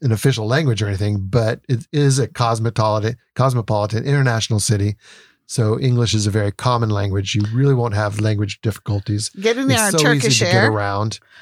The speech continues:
Speaker 2: Is one of the best airlines, Turkish Air. The exchange rate is in our
Speaker 1: Super
Speaker 2: favor.
Speaker 1: favorable.
Speaker 2: So you won't be paying anywhere near as much as you would be paying in Paris or London. Uh, so take it from us and go someplace a little bit different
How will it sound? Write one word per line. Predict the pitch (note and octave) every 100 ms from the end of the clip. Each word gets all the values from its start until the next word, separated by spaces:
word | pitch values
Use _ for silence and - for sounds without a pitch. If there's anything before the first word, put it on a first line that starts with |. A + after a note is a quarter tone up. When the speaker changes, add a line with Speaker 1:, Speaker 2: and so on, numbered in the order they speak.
| - _ _ _ - - _
Speaker 2:
Is | G3 F#3 E3+ F3
one | G3 G#3
of | F#3+
the | F3+
best | F3+ F#3+
airlines, | G3+ F#3 F3+ F#3 B3+
Turkish | A#3 F3+ G3
Air. | F#3 E3 A3+ - - -
The | A#3
exchange | G3+ - B3 A#3+ A#3+
rate | A#3+ A#3+ C4+
is | F3+ G3+
in | F#3
our | F3
Speaker 1:
Super | - C#3+ - G#2
Speaker 2:
favor. | G#2+
Speaker 1:
favorable. | G#2 G#2 G#2 A2+ A#2+ - -
Speaker 2:
So | - - G#3+ F#3+ F#3
you | F#3 F#3 F#3+
won't | F#3 F#3+ G#3+
be | A3
paying | G3+ A#3+ F3+ -
anywhere | A3+ A3 G3
near | F3+ G3+ G#3 F#3
as | D#3+
much | - A#2+ -
as | D#3+
you | E3
would | D#3
be | D#3+
paying | F3 D#3+ D3+
in | D3 D3+
Paris | F3 D#3 -
or | D3+
London. | D#3 D3+ D#3 F3 - - - -
Uh, | - B3 B3+
so | - C#4+ C4+ B3 A#3+
take | C4+ D4
it | D4
from | - C4
us | C#4 G3 -
and | F#3+
go | F#3 A3
someplace | - B3 - A#3 A3
a | G#3
little | A3 B3+
bit | B3+ A3+ G3+ - _ _ _ _ _ _ _ _
different | - G#3 - E3 G#2 -